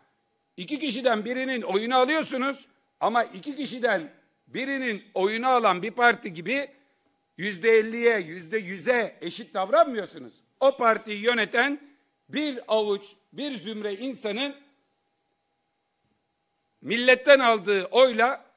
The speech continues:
millete karşı yaptığı haksızlıklarla karşı karşıyayız. Şimdi Ömer Çelik diyor ki tek adamın atadığı iyidir.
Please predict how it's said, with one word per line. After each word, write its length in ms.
millete 540
karşı 300
yaptığı 340
haksızlıklarla 880
karşı 300
karşıyayız. 600
Şimdi 520
Ömer 320
Çelik 300
diyor 160
ki 140
tek 220
adamın 300
atadığı 320
iyidir. 500